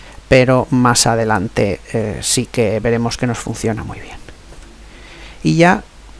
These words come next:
nos ponemos en el modo pintar texturas. Nos aparece totalmente blanco <laughs> y aquí nos advierte que le falta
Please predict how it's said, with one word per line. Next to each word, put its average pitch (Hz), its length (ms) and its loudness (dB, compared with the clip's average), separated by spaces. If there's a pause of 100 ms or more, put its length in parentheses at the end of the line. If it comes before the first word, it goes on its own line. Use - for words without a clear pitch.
(520)
nos 135 260 2
ponemos 143 440 2
en 135 100 6
el 127 120 2
modo 156 400 2 (300)
pintar 135 380 4
texturas. - 680 -10 (840)
Nos 143 160 2
aparece 135 380 2
totalmente 127 680 2
blanco 190 520 0 (520)
<laughs> - 520 -20
y 214 260 0
aquí 190 400 2
nos 175 220 2
advierte 151 540 2
que 147 120 0
le 135 100 2
falta 117 480 -4